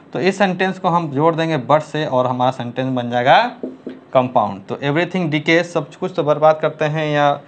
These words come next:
असफल हो जाते हैं, लेकिन book survive करता है हमेशा। तो everything decays but books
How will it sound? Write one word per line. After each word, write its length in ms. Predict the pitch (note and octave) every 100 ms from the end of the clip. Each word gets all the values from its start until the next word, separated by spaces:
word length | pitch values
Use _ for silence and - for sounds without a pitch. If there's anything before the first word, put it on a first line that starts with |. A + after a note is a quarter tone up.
| - -
असफल 240 | - - E3+
हो 60 |
जाते 220 | D3 C#3+ D3
हैं, 60 |
लेकिन 240 | D3+ D3+ C3
book 140 | C#3+
survive 320 | - B2 B2 B2
करता 220 | A2 A#2
है 60 |
हमेशा। 340 | A2 G2+ G#2 G#2 - - - - - - - - -
तो 60 | D#3+
everything 460 | D#3+ F#3 G3+ F#3+
decays 480 | E3 F3 F3+ G3 D#3+
but 260 | C#3+ D#3 C3
books 420 | F3+ G#3+ - -